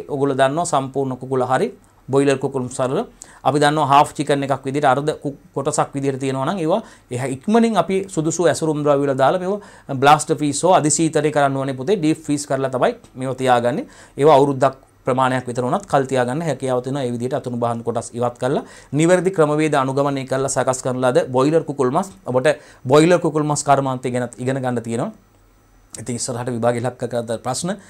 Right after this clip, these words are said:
ආදරණීය දුවල පුතාලත් එක්ක අපි බලාපොරොත්තු වෙනවා. බොයිලර් කුකුල් මස් කර්මාන්තයට අදාළව මේ දේවල්, අ, දුවල පුතාලත් එක්ක කතා කරන්න බලාපොරොත්තු වෙනවා. හොඳයි දරුවනේ එහෙනම්. වෙළඳ පොලේදී දුවේ පුතේ බල්ලන්,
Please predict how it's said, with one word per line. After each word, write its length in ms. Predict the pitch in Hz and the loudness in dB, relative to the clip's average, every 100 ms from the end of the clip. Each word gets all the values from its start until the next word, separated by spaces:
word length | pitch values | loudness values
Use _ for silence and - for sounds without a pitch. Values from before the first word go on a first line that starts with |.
| - - | -20 -6
ආදරණීය 400 | 127 127 131 127 | 0 0 2 0
දුවල 160 | 127 120 | 0 -2
පුතාලත් 380 | 117 117 117 | 0 0 0
එක්ක 80 | 113 | -4
අපි 120 | 120 | -4
බලාපොරොත්තු 540 | 113 113 113 117 113 113 | 0 2 2 0 -6 -6
වෙනවා. 220 | 110 135 156 _ _ - - _ _ _ _ _ _ - - - - | -2 -2 -2 _ _ -20 -20 _ _ _ _ _ _ -20 -20 -18 2
බොයිලර් 320 | 131 151 147 | 4 6 4
කුකුල් 240 | 139 131 | 2 0
මස් 200 | 135 131 | 0 -2
කර්මාන්තයට 560 | - 123 120 120 113 113 | 0 0 0 -2 -2 -4
අදාළව 320 | 107 117 120 | -2 -2 -2
මේ 100 | 131 | -2
දේවල්, 300 | 110 107 117 240 - _ | -2 -2 -2 -2 -8 _
අ, 200 | 123 120 | -6 -4
දුවල 220 | 117 127 120 | 0 -2 -2
පුතාලත් 360 | 120 113 110 | 0 -2 -2
එක්ක 120 | 135 | -8
කතා 280 | - 113 120 | -6 -4 -2
කරන්න 200 | 110 113 | -2 -4
බලාපොරොත්තු 520 | 139 117 104 110 104 139 | -2 -2 -2 -6 -6 -6
වෙනවා. 180 | 110 | -6
හොඳයි 260 | - 135 131 | -2 2 2
දරුවනේ 380 | 123 120 113 110 | 2 0 -4 -6
එහෙනම්. 240 | 117 151 226 - - - - - _ _ _ _ _ _ _ _ _ _ _ - - - _ _ _ _ _ _ _ _ _ _ _ 123 | -2 -2 -4 -14 -20 -16 -16 -18 _ _ _ _ _ _ _ _ _ _ _ -20 -20 -20 _ _ _ _ _ _ _ _ _ _ _ 2
වෙළඳ 260 | 139 143 143 | 2 4 6
පොලේදී 280 | 139 135 127 | 6 6 2
දුවේ 140 | 135 | 2
පුතේ 260 | 131 135 208 - | 2 2 2 0
බල්ලන්, 440 | 117 127 123 135 | 2 4 6 4